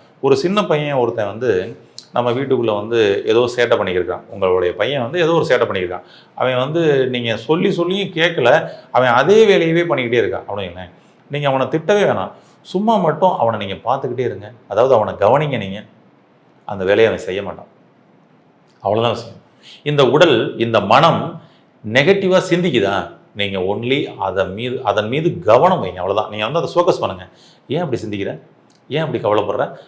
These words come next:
அப்படின்னு சொல்லி உள்ளுக்குள்ள அந்த கவனம், உங்க ஃபோக்கஸ், அதுதான் தியானம். அந்த நேரத்தில் உங்களை நீங்களே கவனியுங்கள். தினம்தோறும் ஒரு பத்து நிமிடம் இந்த தியானத்தை பண்ணுங்க, பெட்டரா இருக்கும். இன்னும் சொல்லப்போனா, இந்த தியானத்திற்கு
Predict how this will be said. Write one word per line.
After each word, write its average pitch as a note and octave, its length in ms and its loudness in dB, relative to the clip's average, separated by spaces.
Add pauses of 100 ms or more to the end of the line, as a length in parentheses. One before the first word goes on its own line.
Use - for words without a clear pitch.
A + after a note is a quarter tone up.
அப்படின்னு C3 240 0
சொல்லி C#3+ 40 0
உள்ளுக்குள்ள D#3+ 580 -2 (140)
அந்த F#2+ 220 -6
கவனம், G#2+ 440 2
உங்க F#2 120 -12 (120)
ஃபோக்கஸ், A#2+ 400 -2 (100)
அதுதான் G2+ 300 2
தியானம். F#2 380 -6 (340)
அந்த G#2+ 240 -4
நேரத்தில் C3+ 600 -4
உங்களை B2+ 440 -2
நீங்களே A2+ 560 -6
கவனியுங்கள். F#2 680 -6 (200)
தினம்தோறும் B2 580 -4
ஒரு F#2 260 -6
பத்து A2+ 320 -2
நிமிடம் A2 400 -8 (340)
இந்த B2+ 140 -6
தியானத்தை G#2+ 440 -2
பண்ணுங்க, F2 380 -12
பெட்டரா G2 260 2
இருக்கும். F2+ 260 -2 (440)
இன்னும் B2 280 -8
சொல்லப்போனா, G#2 560 -2
இந்த F#2 260 -10
தியானத்திற்கு C3 680 -4